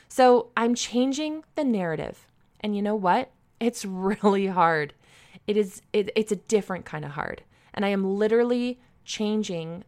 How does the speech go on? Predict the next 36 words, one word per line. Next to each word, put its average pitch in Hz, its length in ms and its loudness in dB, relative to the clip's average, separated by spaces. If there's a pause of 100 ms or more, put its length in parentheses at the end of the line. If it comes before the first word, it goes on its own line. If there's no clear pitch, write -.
(100)
the 175 100 -6
neural 185 520 -2
pathways 180 1000 -2
in 202 220 -4
my 233 180 -2
brain 160 540 -8 (260)
to 202 120 -4
think 196 300 -4
differently 180 480 -6
and 175 160 -10
to - 160 -14 (100)
act 214 280 0
differently 160 600 -6 (360)
to - 80 2
the 208 120 2
things 196 320 -2
that 175 120 -2
I'm 160 160 -4
doing. 147 320 -6 (800)
In 233 120 0
case 247 460 -2
you 233 120 -2
haven't 208 260 2
heard 165 360 -2
me 165 200 -6
talking 165 340 -8
about 165 320 -2 (220)
some 190 160 -2
of 190 60 -2
the 180 60 -2
past 175 360 0
careers 170 360 -4
that 160 120 -6
I've 156 120 -4
had, 151 400 0 (360)
um, 156 400 -6